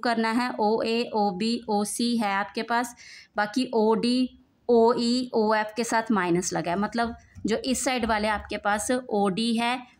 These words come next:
ओ एफ है, ओ ई है, वो इस साइड आ जाएंगे। कौन सी साइड आ जाएंगे आपके पास? लेफ्ट साइड। ठीक है,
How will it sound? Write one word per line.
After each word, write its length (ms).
ओ 220
एफ 240
है, 280
ओ 220
ई 180
है, 140
वो 200
इस 200
साइड 220
आ 80
जाएंगे। 340
कौन 220
सी 140
साइड 280
आ 100
जाएंगे 260
आपके 240
पास? 300
लेफ्ट 220
साइड। 320
ठीक 140
है, 140